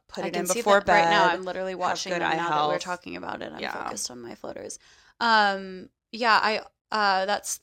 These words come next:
Speaker 2: I think the weirdest thing a guy has given me long term is an eight-month eye infection. Did you think of one?
Speaker 1: <sighs> I was thinking, and it's like, some of these, I, I guess men don't really give me anything except a poor sense of self.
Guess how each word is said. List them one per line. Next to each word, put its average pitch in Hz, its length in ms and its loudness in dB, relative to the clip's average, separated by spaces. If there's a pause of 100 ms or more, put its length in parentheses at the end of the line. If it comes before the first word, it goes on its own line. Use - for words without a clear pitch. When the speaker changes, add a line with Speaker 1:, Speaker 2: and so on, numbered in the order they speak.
(120)
Speaker 2:
I 240 120 -2 (180)
think 214 180 -6
the 196 80 -8
weirdest 185 360 -10
thing 190 160 -10
a 196 60 -12
guy - 200 -6
has 180 220 -12
given - 280 -12
me - 220 -12
long 98 260 -12
term 127 500 -12 (140)
is - 220 -10
an - 320 -10
eight-month 196 360 -10
eye 196 120 -6
infection. 208 720 -12 (1120)
Did 185 160 -10
you 190 80 -8
think 180 220 -8
of 180 140 -10
one? 190 340 -4 (240)
Speaker 1:
<sighs> - 220 -20
I 302 120 -4
was 381 260 -8
thinking, 277 420 -8
and 262 280 0
it's - 100 -14
like, 302 320 -4
some 277 200 -6
of 285 80 -6
these, 311 320 -6
I, 233 160 -8 (680)
I 233 80 -6
guess 247 220 -4
men 233 160 -4
don't 240 120 -4
really 214 200 -6
give 226 240 -8
me 269 140 -6
anything 180 400 -8
except - 380 -12
a 180 40 -8
poor 185 260 -8
sense - 300 -10
of - 80 -18
self. - 600 -4